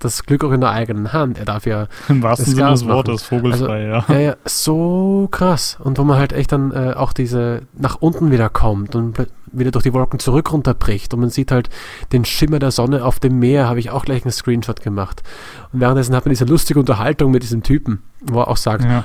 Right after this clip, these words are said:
Speaker 1: „Oh nein, nein, Frauen dürfen das nicht machen. Das ist wissenschaftlich bewiesen. Das ist gefährlich für die Frauen.“ <laughs> Sehr witzig.
Speaker 2: Ja.
Speaker 1: Ah, so schön. Ja, und dann kommt halt der Heißluftballon runter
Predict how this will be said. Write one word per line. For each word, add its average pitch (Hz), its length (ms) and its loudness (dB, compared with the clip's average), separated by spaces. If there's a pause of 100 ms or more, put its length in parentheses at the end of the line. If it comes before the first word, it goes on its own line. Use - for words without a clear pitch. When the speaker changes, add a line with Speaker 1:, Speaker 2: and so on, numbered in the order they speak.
Speaker 1:
„Oh 220 160 4
nein, 214 140 2
nein, 175 240 2
Frauen 226 360 4
dürfen 185 260 4
das 117 120 0
nicht 110 120 2
machen. 107 240 0
Das 110 100 2
ist 139 160 0
wissenschaftlich 170 500 2
bewiesen. 139 380 4
Das 120 80 2
ist - 60 -6
gefährlich 170 360 2
für - 80 2
die 107 60 2
Frauen.“ 139 240 2 (460)
<laughs> 170 480 2
Sehr 135 240 -2
witzig. 123 320 -4 (580)
Speaker 2:
Ja. 123 300 2
Speaker 1:
Ah, 120 40 6
so 127 220 4
schön. 113 320 2
Ja, 143 100 2
und 143 80 4
dann 151 120 2
kommt 156 200 2
halt 147 140 2
der 127 140 2
Heißluftballon 147 560 2
runter 160 360 0